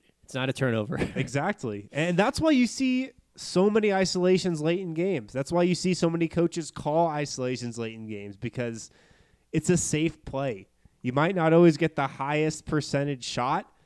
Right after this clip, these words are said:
Speaker 2: but you're probably not gonna turn the ball over. And if you give the ball to a smart player who's been in those situations before, you know, he'll wind the clock down, he'll make sure that's the final shot of the game, and he's probably not gonna give the ball away.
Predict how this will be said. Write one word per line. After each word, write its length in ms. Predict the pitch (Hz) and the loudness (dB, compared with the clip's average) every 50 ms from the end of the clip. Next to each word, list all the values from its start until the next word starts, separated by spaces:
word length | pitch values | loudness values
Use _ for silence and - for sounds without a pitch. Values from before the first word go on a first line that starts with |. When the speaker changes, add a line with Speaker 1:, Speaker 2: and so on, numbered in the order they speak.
| _ _ _ _ - | _ _ _ _ -4
Speaker 2:
but 120 | - 208 233 | -4 -2 2
you're 160 | 214 214 202 | 2 2 2
probably 480 | - - 220 233 269 277 233 240 247 | 2 2 4 6 6 6 6 6 4
not 220 | 226 226 226 214 - | 4 4 2 2 2
gonna 160 | - 214 208 | 0 -2 -2
turn 240 | - - 214 214 214 | -2 0 0 0 2
the 80 | 208 | 2
ball 260 | 180 190 190 202 214 202 | 2 2 2 4 4 4
over. 360 | 170 143 117 110 95 - - - - | 2 2 0 -4 -10 -10 -12 -14 -10
And 160 | - 131 135 | -6 -4 -2
if 120 | 139 139 - | -2 -2 0
you 140 | 156 151 165 160 165 - - 127 | -2 -2 -2 -4 -10 -14 -4 0
give 180 | - 170 165 | 0 2 2
the 80 | 180 180 | 2 0
ball 300 | 139 139 139 151 160 160 | 0 2 4 4 6 6
to 140 | 165 151 127 | 6 6 4
a 60 | 120 | 2
smart 460 | - - - 135 131 139 151 156 - | -2 -6 -6 -2 -2 0 0 -2 -4
player 540 | - - 156 156 147 151 151 151 156 151 156 _ _ _ - _ _ _ - | -6 -4 -2 0 0 2 2 0 0 -2 -6 _ _ _ -20 _ _ _ -4
who's 180 | 143 139 131 - | -2 -2 -2 -2
been 140 | - 139 151 | -2 -2 0
in 100 | 156 151 | 0 2
those 180 | 147 143 135 | 2 0 0
situations 600 | - - 147 - 147 139 131 135 131 - 135 127 | 0 -2 -2 0 2 4 4 4 2 0 -4 -6
before, 560 | 117 120 - - 123 117 120 127 127 131 127 - _ _ - | -6 -6 -8 -8 -6 -4 -2 0 0 -2 -4 -8 _ _ -16
you 60 | - | -14
know, 60 | 107 107 | -10 -6
he'll 180 | 120 120 117 110 | -4 -4 -4 -2
wind 320 | 113 117 123 131 131 127 | -4 -4 -4 -4 -4 -6
the 60 | 127 | -8
clock 380 | - - 123 117 117 120 - - | -8 -6 -6 -4 -4 -6 -6 -6
down, 260 | 123 117 117 120 120 | -6 -4 -4 -4 -6
he'll 120 | 120 113 | -6 -8
make 280 | 110 117 117 120 123 _ _ - | -8 -8 -10 -10 -12 _ _ -18
sure 240 | - - 127 123 120 | -12 -8 -6 -4 -4
that's 160 | 113 - - | -6 -6 -10
the 80 | 123 - | -12 -12
final 320 | - 113 113 113 113 113 | -10 -10 -8 -6 -8 -8
shot 220 | - - 110 107 | -8 -6 -6 -6
of 60 | 107 104 | -6 -8
the 60 | 101 | -10
game, 340 | 101 107 104 104 107 110 110 | -14 -14 -14 -12 -12 -12 -12
and 140 | 107 107 107 _ _ _ _ _ | -12 -14 -14 _ _ _ _ _
he's 160 | _ 151 151 - | _ -6 -6 -4
probably 320 | - 175 165 180 185 180 | -2 0 0 2 2 0
not 160 | 170 165 151 | 0 -2 -2
gonna 140 | 160 156 151 | -4 -4 -4
give 120 | 156 151 | -4 -4
the 60 | 147 147 | -4 -2
ball 220 | 147 151 151 135 | -2 0 0 -2
away. 240 | 113 101 95 95 | -2 -6 -8 -10